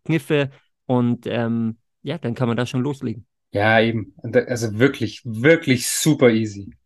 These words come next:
Speaker 2: Man
Speaker 1: Und,
Speaker 2: muss, man muss
Speaker 1: äh,
Speaker 2: halt einfach wissen, wie, aber das, also da helfen wir wirklich gerne, bin ich bei dir.
Speaker 1: Voll.
Speaker 2: Absolut.
Speaker 1: Und Fabi, für dich,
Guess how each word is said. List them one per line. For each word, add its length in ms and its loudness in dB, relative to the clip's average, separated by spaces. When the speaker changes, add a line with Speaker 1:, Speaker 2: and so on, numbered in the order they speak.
Speaker 2:
Man 160 4
Speaker 1:
Und, 40 8
Speaker 2:
muss, 140 4
man 260 6
muss 120 4
Speaker 1:
äh, 40 2
Speaker 2:
halt 140 6
einfach 300 4
wissen, 260 -2
wie, 240 0
aber 180 2
das, 260 -8
also 260 -2
da 140 6
helfen 280 4
wir 120 0
wirklich 280 -6
gerne, 300 -4
bin 100 -6
ich 120 -10
bei 160 -2
dir. 200 -12
Speaker 1:
Voll. 120 -2
Speaker 2:
Absolut. 380 -6
Speaker 1:
Und 120 0
Fabi, 260 2
für 180 4
dich, 400 2